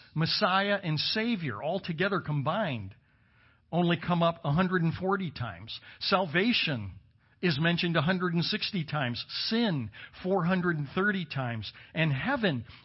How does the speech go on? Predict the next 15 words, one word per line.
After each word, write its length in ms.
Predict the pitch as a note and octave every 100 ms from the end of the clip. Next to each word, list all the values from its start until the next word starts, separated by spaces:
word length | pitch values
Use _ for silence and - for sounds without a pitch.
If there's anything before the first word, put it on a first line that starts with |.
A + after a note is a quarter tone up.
| -
is 160 | D3+
mentioned 540 | C#3 D3 C#3 D#3 C#3 B2+ - - -
four 200 | D#3+ C#3
hundred 300 | D3+ C3+ C3+
and 140 | B2
sixty 400 | C#3 E3+ - B2+
times. 420 | - A2+ F#2+ F#2+ - - - -
But 240 | D3+ C#3
child, 640 | - - F#3 G3+ A#3 B3+ G#3+ - -
children, 580 | - G3 G3 G3+ G3+ F#3+ - -
and 160 | C#3+ C3+
little 200 | E3 F#3+
ones 300 | G3 G3 - -
are 100 | C#3+
mentioned 600 | C#3+ D#3+ E3 F#3+ F#3+